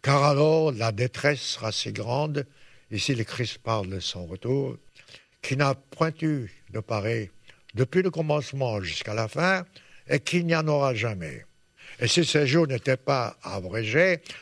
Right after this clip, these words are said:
personne ne serait sauvé. Voyez-vous, autrement dit, ce seraient des, des jours terribles. C'est pas encore arrivé, ça arrivera, au point d'être certain.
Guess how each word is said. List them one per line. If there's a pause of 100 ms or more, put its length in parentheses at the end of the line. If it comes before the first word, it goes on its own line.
(140)
personne
ne
serait
sauvé.
Voyez-vous,
autrement
dit, (240)
ce
seraient
des, (240)
des
jours
terribles. (440)
C'est
pas
encore
arrivé,
ça
arrivera, (440)
au
point
d'être
certain.